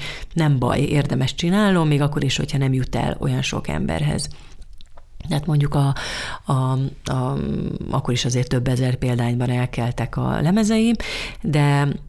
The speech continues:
a, ugye a gyereklemezeim, az most már tényleg, ö, tízezer körül van a, a, amennyit eladtunk, és ez ebből a, a gyerekműfajban ez egy nagyon nagy számnak, ö, számít.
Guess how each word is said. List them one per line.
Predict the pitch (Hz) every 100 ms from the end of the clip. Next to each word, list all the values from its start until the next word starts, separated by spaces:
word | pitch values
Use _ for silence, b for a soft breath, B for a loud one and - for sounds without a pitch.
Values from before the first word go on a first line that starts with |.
| -
a, | - 135 131 131 131 - -
ugye | 139 127 127
a | - 123
gyereklemezeim, | 135 175 175 175 165 156 160 151
az | 147
most | 147 -
már | 147 143
tényleg, | 165 135 131
ö, | 139 135 131
tízezer | 143 131 131 131 131 135 - -
körül | 147 131 127
van | 127 131
a, | 127 131 135
a, | - - 180 -
amennyit | 127 127 131 -
eladtunk, | 151 151 151 151
és | 147
ez | 143 139 -
ebből | 139 135 135 135
a, | 135 131 131 B B B B B - 135
a | 131 127 127 127 - - 254 226
gyerekműfajban | 175 139 135 - 135 135 143 135 135
ez | 131 127
egy | 127
nagyon | 131 127 123 127
nagy | 131 131 131
számnak, | - 135 131 123 123 -
ö, | 135 123
számít. | 127 - 135 139 160 185 190 -